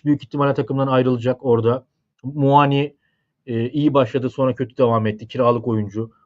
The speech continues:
Orası olabilir. Çok seçenek var. Yani şu an zaten dünya futbolunda dokuz numara problemi var.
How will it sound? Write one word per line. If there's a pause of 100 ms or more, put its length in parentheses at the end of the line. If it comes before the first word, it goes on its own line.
(100)
Orası
olabilir. (240)
Çok
seçenek
var.
Yani
şu
an
zaten
dünya
futbolunda (280)
dokuz
numara
problemi
var.